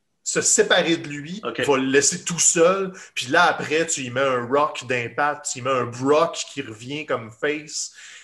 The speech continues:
Speaker 1: que là, tu vas avoir un Roman Reigns vulnérable. Mais en attendant ce moment-là, t'as un champion heel qui est au sommet de la montagne, puis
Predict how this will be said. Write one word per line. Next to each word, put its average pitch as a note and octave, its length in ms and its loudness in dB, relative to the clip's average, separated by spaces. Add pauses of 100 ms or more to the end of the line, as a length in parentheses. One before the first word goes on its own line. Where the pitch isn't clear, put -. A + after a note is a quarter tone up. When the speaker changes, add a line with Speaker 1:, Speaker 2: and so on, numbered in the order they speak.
(260)
Speaker 1:
que F3 100 2
là, D3 220 4
tu F3 80 -2
vas C#3+ 160 4
avoir C3+ 220 4
un C3 140 0
Roman B2+ 280 -6
Reigns C3 360 -6
vulnérable. B2 800 -2 (160)
Mais B2+ 180 -2
en D#3 200 2
attendant D3+ 560 0
ce E3 120 0
moment-là, B2 1000 -2 (640)
t'as D#3 100 0
un C3 180 0
champion D3 840 -2 (120)
heel E3+ 480 -8 (120)
qui B2+ 300 -12
est C3 320 -6
au A2 140 -8
sommet C3+ 680 0
de A#2+ 40 -8
la A#2 100 -2
montagne, B2+ 640 -6 (100)
puis B2+ 320 -14